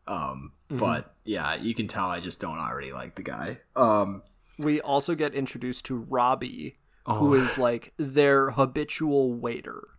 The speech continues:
Speaker 2: Um, he, he's one of the group that was being told to go out with the girls, and we see him recurring in the movie.
Speaker 1: Yep.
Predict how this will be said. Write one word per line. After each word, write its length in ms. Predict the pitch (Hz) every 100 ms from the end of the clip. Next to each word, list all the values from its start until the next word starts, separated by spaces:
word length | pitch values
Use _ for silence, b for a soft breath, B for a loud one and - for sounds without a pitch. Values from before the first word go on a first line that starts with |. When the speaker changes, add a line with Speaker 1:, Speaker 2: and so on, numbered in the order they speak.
| _ _ _ _ _ -
Speaker 2:
Um, 600 | 117 117 120 - - 147 _ _
he, 220 | - 123
he's 360 | 151 123 131 117
one 160 | 123 131
of 80 | 131
the 80 |
group 300 | 135 135 131
that 120 | - 127
was 120 | 127
being 200 | 131 123
told 180 | 123 123
to 60 |
go 120 | 123
out 160 | 123 123
with 80 | 123
the 60 |
girls, 500 | 127 131 127 123 - - _ _ _ _ _ 131
and 440 | 127 123 123 120
we 140 | 131
see 200 | 127 131
him 220 | 127 123 120
recurring 400 | - - - -
in 100 | -
the 60 |
movie. 340 | 92 - - -
Speaker 1:
Yep. 300 | 117 101 -